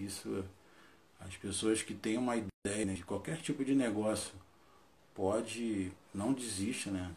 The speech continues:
Não desista, porque independente da tua dificuldade, como a gente, como a gente, como eu falo, como eu falei lá na minha, na minha trajetória lá no curso, a gente conta, eles contaram a nossa história.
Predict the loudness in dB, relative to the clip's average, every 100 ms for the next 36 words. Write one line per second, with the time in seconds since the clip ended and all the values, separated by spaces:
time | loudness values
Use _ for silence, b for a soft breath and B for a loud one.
0 | -12 -8 -4 -4 -4 -4 -4 -4 -4 -6
1 | -6 -8 -14 -20 -20 -14 -12 -10 -6 -2
2 | -2 -4 B B B B B -6 -2 0
3 | 2 4 4 4 2 4 6 6 4 0
4 | 0 0 2 2 2 -2 -4 2 4 4
5 | 2 0 0 2 2 2 2 2 6 10
6 | 10 10 8 8 10 8 4 -4 -4 -4
7 | 0 4 6 4 4 2 2 0 0 -2
8 | -4 -8 B B B B B -18 -4 0
9 | 2 2 2 2 0 -2 -8 -16 -20 -6
10 | 0 2 4 4 6 8 8 6 4 2
11 | 2 2 2 0 -2 -2 0 2 2 0
12 | -2 2 4 6 6 4 4 2 0 -2
13 | 2 2 2 -2